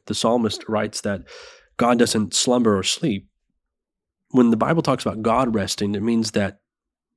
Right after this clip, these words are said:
he settled with his creation. He stopped working on his creation, and he settled with and was present with his creation. When I did that with my kids, that's what actually refreshed me.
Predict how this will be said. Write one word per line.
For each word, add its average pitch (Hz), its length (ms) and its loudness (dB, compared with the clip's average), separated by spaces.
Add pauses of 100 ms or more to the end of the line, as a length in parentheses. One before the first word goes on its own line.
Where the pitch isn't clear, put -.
(220)
he 120 160 -8
settled 117 560 2
with 110 460 0
his 104 200 -6
creation. 95 500 -8
He 110 120 -4
stopped 123 300 0
working 147 400 6
on 127 160 -4
his 117 160 -6
creation, 101 580 -8 (500)
and 110 120 -8
he 113 120 0
settled 113 440 0
with 107 400 -2
and 110 120 -4
was 104 160 -2
present 101 600 0 (560)
with 101 300 -4
his 98 420 -2 (440)
creation. 95 680 -2 (240)
When 117 120 0
I 139 180 4
did 156 160 6
that 123 140 0
with 110 120 -8
my 110 220 0
kids, 127 600 -8 (1200)
that's 123 300 -2
what 127 80 -2
actually 104 400 -6 (160)
refreshed - 540 -6
me. 95 220 -16